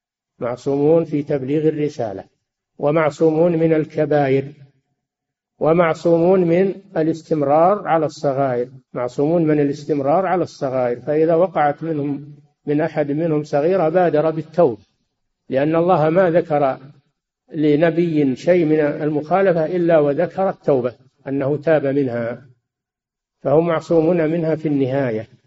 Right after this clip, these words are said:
أما تبليغ الرسالة والكبائر فهم معصومون منها في البداية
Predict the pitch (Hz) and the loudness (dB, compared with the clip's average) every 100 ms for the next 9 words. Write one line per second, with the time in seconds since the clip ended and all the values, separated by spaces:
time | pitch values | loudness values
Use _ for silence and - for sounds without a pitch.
0 | _ _ _ _ _ _ _ _ 156 180 | _ _ _ _ _ _ _ _ 0 2
1 | 165 143 151 147 170 190 185 170 156 160 | 2 0 0 2 4 4 2 2 0 0
2 | 139 127 123 117 127 143 156 160 151 147 | 0 0 -2 -2 2 2 2 0 -4 -6
3 | 147 147 156 185 190 185 190 160 170 151 | -4 -2 0 0 -2 -2 -2 -2 -2 -4
4 | 151 180 170 156 156 156 127 113 175 190 | -2 -2 0 0 0 -2 -2 -4 -4 -2
5 | 208 190 220 233 | 0 4 4 4